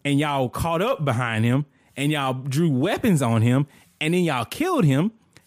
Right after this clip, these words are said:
Nobody got arrested. All right, cool. Video comes out. Then we see what happened. We like, "Ew, this shit is fucked up. Why these niggas ain't get re-, arrested?" Okay. Another video came out. "Well, this is the reason we were chasing him, 'cause he looks suspicious." Like, ah.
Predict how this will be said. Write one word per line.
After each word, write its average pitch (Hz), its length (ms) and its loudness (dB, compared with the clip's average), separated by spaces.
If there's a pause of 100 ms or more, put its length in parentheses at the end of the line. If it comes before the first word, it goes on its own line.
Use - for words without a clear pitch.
Nobody 196 380 -2
got 190 180 -2
arrested. 143 460 -4
All 285 80 -8
right, 233 200 -4
cool. 208 300 -2 (160)
Video 233 300 -2
comes 202 340 -2
out. 202 240 -4 (200)
Then 220 160 0
we 240 100 2
see 220 180 -4
what 185 200 0
happened. 190 420 -2
We 214 100 -2
like, 196 300 -4
"Ew, 294 520 -2 (540)
this 311 240 -4
shit 285 180 -4
is 285 120 -6
fucked 294 320 -4
up. - 420 -4
Why 262 240 -4
these 311 160 -2
niggas 320 240 -2
ain't 302 160 -2
get 311 120 -2
re-, 302 140 -2 (100)
arrested?" 254 520 -4 (420)
Okay. 156 460 -2 (480)
Another 220 340 2
video 147 320 0
came 160 280 0
out. 160 120 -2
"Well, 131 100 0
this 165 200 0
is 123 80 -2
the 123 80 0
reason 127 280 4
we 120 160 2
were 104 80 0
chasing 123 380 0
him, 107 80 2
'cause 107 140 2
he 113 80 4
looks 123 200 2
suspicious." 107 540 -2
Like, 110 140 0
ah. 107 320 -2